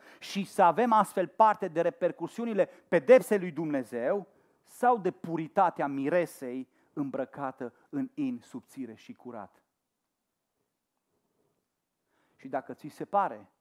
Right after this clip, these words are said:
că astăzi sunt dur și am ales termeni grei prin această casă de toleranță, te rog să deschizi cuvântul lui Dumnezeu în Ezechiel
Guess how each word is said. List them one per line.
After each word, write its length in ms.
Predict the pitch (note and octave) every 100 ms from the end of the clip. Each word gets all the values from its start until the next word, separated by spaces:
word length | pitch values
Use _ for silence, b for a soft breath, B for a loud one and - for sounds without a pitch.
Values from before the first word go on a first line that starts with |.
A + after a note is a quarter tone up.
| _ _ _ _ _
că 100 | -
astăzi 320 | D#3 E3+ D#3
sunt 220 | - C#3+ B2+
dur 320 | F3+ A#2+ - b b
și 140 | -
am 120 | C#3
ales 360 | C3 D3+ D#3 - _ _
termeni 400 | - E3 D#3 C3
grei 420 | C3 E3+ D3+ A2 - _ _
prin 180 | C3+ B2
această 360 | - C#3+ -
casă 320 | - F3 E3
de 120 | C3 B2+
toleranță, 800 | C3 B2 B2+ D#3 B2+ - G#2+ _ b b _
te 100 | -
rog 180 | E3+ G#3+
să 100 | -
deschizi 480 | C#3+ C#3 - E3 -
cuvântul 580 | D3 C3 E3 D3 C3+ C3+
lui 120 | C3
Dumnezeu 480 | B2+ B2+ B2 D3 C3
în 60 |
Ezechiel 540 | B2+ A#2 A#2 C#3 B2+